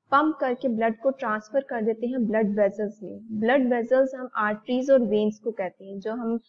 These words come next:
simple आपको अपनी veins नजर आ रही होती हैं, अगर आप अपने बाजू में देखो तो green green color की आपको veins show हो रही होती हैं, तो इनके through blood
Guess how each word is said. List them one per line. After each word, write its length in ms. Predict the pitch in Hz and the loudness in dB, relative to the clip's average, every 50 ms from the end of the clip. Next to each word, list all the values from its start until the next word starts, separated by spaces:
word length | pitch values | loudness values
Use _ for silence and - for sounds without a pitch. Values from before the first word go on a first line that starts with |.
| _ _ _ _ - - | _ _ _ _ -2 -2
simple 320 | 262 262 262 262 285 277 | 0 0 0 0 0 0
आपको 420 | 233 214 214 214 - - 233 233 226 | 2 2 0 0 0 0 0 0 0
अपनी 220 | 226 - 233 226 | 0 0 -2 0
veins 440 | 196 190 214 214 214 233 262 247 214 220 | 0 2 2 2 2 0 -2 -4 -4 -6
नजर 280 | 220 208 220 254 269 | -6 -2 -2 -2 -2
आ 160 | 269 247 233 | 0 0 0
रही 140 | 233 226 220 | 0 0 0
होती 400 | 214 220 214 214 - 208 208 208 | 0 0 -2 -4 -4 -4 -2 -2
हैं, 140 | 214 214 214 214 214 - _ _ - | -2 -2 -2 -4 -4 -6 _ _ -6
अगर 180 | 208 196 214 208 - - | -2 0 0 -2 0 -2
आप 260 | 220 208 208 208 - | -2 -2 -2 -4 -8
अपने 280 | - - - 220 214 214 | -20 -18 -10 -4 -2 -2
बाजू 380 | 202 202 196 202 202 226 233 | 0 0 0 -2 0 0 0
में 160 | 240 247 247 208 | 0 2 0 2
देखो 360 | 214 202 202 - 214 208 214 | 0 0 -2 -2 -6 -6 -4
तो 120 | 214 220 | -2 -2
green 360 | 208 214 - 214 226 240 233 | -2 0 0 0 2 2 2
green 280 | 226 247 226 220 214 214 | 2 0 0 0 -2 -2
color 220 | 214 214 208 208 | -4 -2 -2 -2
की 240 | 202 208 - - 214 | -4 -4 -10 -8 -6
आपको 400 | 214 202 202 _ _ - 220 233 - _ _ _ _ - | -4 -4 -6 _ _ -6 -6 -6 -6 _ _ _ _ -6
veins 460 | 202 202 240 240 254 262 254 - - - | 0 2 4 4 4 4 0 -4 -8 -6
show 80 | 262 214 | -2 -2
हो 160 | 202 196 196 | 0 0 0
रही 100 | 196 196 | -2 -4
होती 260 | 202 196 196 - 208 | -6 -10 -8 -8 -10
हैं, 80 | 214 214 | -10 -10
तो 100 | - - | -10 -8
इनके 380 | - 294 330 339 349 349 339 | -2 0 0 0 2 0 0
through 340 | 330 - _ - 247 240 240 214 190 | -2 -2 _ -4 0 0 0 0 0
blood 340 | 190 202 220 233 247 240 240 | -2 0 0 0 0 -2 -4